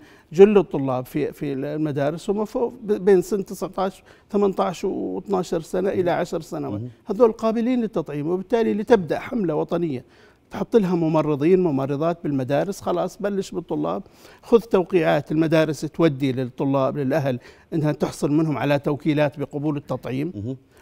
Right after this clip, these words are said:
Speaker 1: وخلاص طعم بالمدرسة، روح طعم بالمدرسة. خلال عشرة، عشرين يوم تكمل كل المدارس.
Speaker 2: أخيرًا دكتور، وبعجالة إذا تكرمت،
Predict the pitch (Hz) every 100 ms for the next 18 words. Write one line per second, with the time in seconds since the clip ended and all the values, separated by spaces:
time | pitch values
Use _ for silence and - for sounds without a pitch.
0 | - - 214 214 - 214 190 214 208 226
1 | 214 175 - 127 - _ _ - 214 185
2 | 202 185 156 175 208 185 151 - - -
3 | - 214 233 233 196 208 185 170 - 220
4 | 214 233 220 202 - 220 208 - 240 240
5 | 233 220 160 135 - _ _ _ _ _
6 | - - 139 92 95 101 123 113 - 101
7 | 110 110 113 - 101 90 92 90 85 85
8 | 85 - 80 78